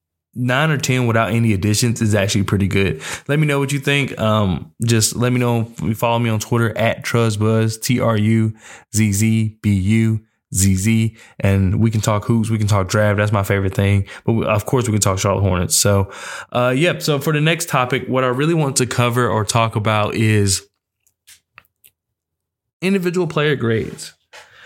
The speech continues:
That is what I want to do. That is something that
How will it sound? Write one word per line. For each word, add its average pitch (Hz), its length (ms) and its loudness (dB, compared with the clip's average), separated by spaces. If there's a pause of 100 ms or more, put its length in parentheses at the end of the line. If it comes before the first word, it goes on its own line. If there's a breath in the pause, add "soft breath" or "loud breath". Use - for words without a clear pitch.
(220 loud breath)
That 127 360 -2
is 127 200 0
what 120 200 0
I 120 40 2
want 117 340 -2
to 113 80 -2
do. 117 460 0 (540)
That 120 480 -2
is 110 580 0 (340)
something 113 720 0
that 107 640 0